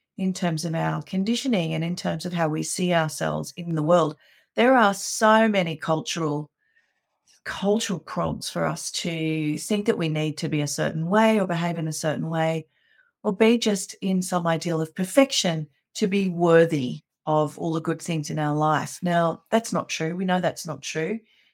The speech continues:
We know that you become worthy of the good things in your life because you're human. Every human deserves good things in their lives.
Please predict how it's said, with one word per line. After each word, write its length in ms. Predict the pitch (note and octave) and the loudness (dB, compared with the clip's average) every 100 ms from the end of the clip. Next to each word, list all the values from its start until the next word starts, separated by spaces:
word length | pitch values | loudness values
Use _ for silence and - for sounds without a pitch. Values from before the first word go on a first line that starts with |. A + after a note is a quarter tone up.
| _ | _
We 160 | F3+ F#3 | -2 0
know 320 | G3+ A3+ A#3+ | 2 2 2
that 320 | G#3+ F3 - | 2 2 0
you 160 | - F3+ | -6 -4
become 480 | F#3 - A3+ B3 G#3+ | -4 -4 -2 -2 -2
worthy 460 | F3 E3+ F#3 F3+ | 0 0 0 -2
of 140 | D#3+ E3 | -2 -4
the 80 | F3+ | -4
good 220 | F3+ - | -4 -4
things 200 | E3+ E3 | -6 -4
in 100 | D#3+ | -2
your 100 | D#3+ | 0
life 280 | E3 F3+ F3 | 0 0 -4
because 260 | - E3+ | -10 -8
you're 80 | D#3 | -8
human. 460 | - F#3 F#3+ D3 - | -6 -2 -2 -2 -4
Every 240 | E3+ F#3+ | -8 -6
human 520 | F3+ E3 D3+ D3 D3 - _ _ _ | -6 -6 -4 -4 -8 -12 _ _ _
deserves 600 | F3+ D3+ D#3+ D3 C3 C3 | -6 0 2 2 0 -4
good 180 | - D3+ | -6 -8
things 260 | D#3 D3+ D3+ | -6 -6 -4
in 60 | |
their 140 | D3 D3 | -2 0
lives. 480 | D3 E3+ A3 - | 0 2 0 -4